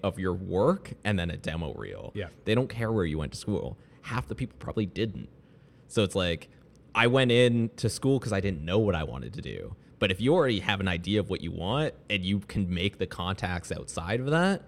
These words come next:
Speaker 2: Mm-hmm.
Speaker 1: then you're golden.
Speaker 2: Yeah, I think the, the one valuable thing about school is the fact, especially for your world, is, like,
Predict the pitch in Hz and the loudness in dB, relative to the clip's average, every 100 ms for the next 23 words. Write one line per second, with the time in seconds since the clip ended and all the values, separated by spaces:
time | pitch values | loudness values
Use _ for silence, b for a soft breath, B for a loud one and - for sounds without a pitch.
0 | - 123 113 95 90 85 76 90 - - | -8 -6 -4 -2 0 -2 0 -2 -4 -10
1 | 62 - B B B 202 196 160 175 233 | -12 -12 B B B 2 2 0 -2 -2
2 | 202 175 156 156 147 156 160 143 135 143 | 0 0 0 0 2 2 2 2 2 0
3 | 127 - 143 135 98 113 117 131 - - | -2 -4 -2 -2 -2 -2 -2 -4 -8 -4
4 | 135 127 117 117 - 139 131 - 135 170 | -2 0 -2 -8 -6 -2 -2 -4 0 0
5 | 165 151 - 139 127 110 117 123 123 127 | 2 -2 0 0 -2 -6 -2 0 0 0
6 | 120 120 113 - 117 107 | 2 0 -2 -2 -2 -4